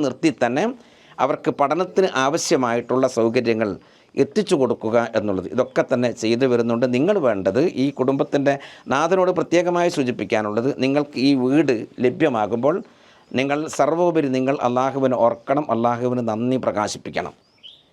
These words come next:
ഉദ്കുറുനി അദ്കുറുക്കും വസ്കുറുലി വലാ തക്ഫുറൂൻ. നിങ്ങൾ എന്നെ ഓർക്കണം, എങ്കിൽ ഞാൻ നിങ്ങളെയും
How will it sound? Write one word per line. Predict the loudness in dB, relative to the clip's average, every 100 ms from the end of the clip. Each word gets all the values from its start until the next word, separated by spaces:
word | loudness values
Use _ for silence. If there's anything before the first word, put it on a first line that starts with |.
| _ -4
ഉദ്കുറുനി | -2 0 2 0 0
അദ്കുറുക്കും | 0 2 0 2 -2 -2 _ _ _ _ -2
വസ്കുറുലി | 0 0 2 2 4 4
വലാ | 4 0 -2
തക്ഫുറൂൻ. | -4 -2 0 -2 -8 -2
നിങ്ങൾ | 0 0 -2 0
എന്നെ | 0 2 0 2 2
ഓർക്കണം, | 2 -2 -4 -4 -12 _ _ _ _ _ _ _ _ 0
എങ്കിൽ | 0 4 2 4
ഞാൻ | 2 0
നിങ്ങളെയും | -2 0 2 2